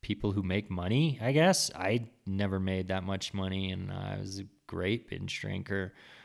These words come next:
Um, but I find that interesting, you know. It must be some of that white privilege they were talking about. Make that seventy-five K or more.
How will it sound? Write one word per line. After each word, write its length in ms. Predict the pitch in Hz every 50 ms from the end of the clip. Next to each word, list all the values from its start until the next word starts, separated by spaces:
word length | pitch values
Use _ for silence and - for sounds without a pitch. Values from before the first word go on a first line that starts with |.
| - - _ -
Um, 520 | 101 101 101 95 95 95 92 95 101 113 - _ _ _ _ _ _ _ _ _ _ _ _ _ _ _ _ _ _ _ _ _ - _ _ - - - -
but 320 | 101 90 87 85 82 - _ -
I 100 | 95 95
find 300 | 92 - 113 104 101 95
that 100 | 90 87
interesting, 800 | 90 92 101 - - 104 101 98 - - - 95 95 104 107 - _ _ _ - _ _ _ _ _ _ _
you 180 | 104 95 90 90
know. 280 | 90 92 101 110 107 - _ _ _ _ _ _ _ _ _ _ _ _ _ _ - _ _ -
It 60 | 101
must 220 | 101 101 - -
be 80 | - 92
some 240 | - - 104 98 95
of 60 | 92
that 120 | 92 87
white 240 | 87 95 95 95 -
privilege 440 | - 107 98 101 104 107 95 90 92
they 120 | 90 87
were 60 | 87
talking 400 | - - - 90 90 92 98 98
about. 420 | 92 92 92 90 90 90 82 - - _ _ _ _ _ _ - - - - - - - _ _ _ _ -
Make 260 | 98 98 98 - -
that 200 | 98 95 95 -
seventy-five 720 | - - 107 104 101 101 98 101 - 104 101 98 95 -
K 240 | - - 104 101 101
or 120 | 98 98 95
more. 540 | 98 98 101 107 117 123 131 139 139 131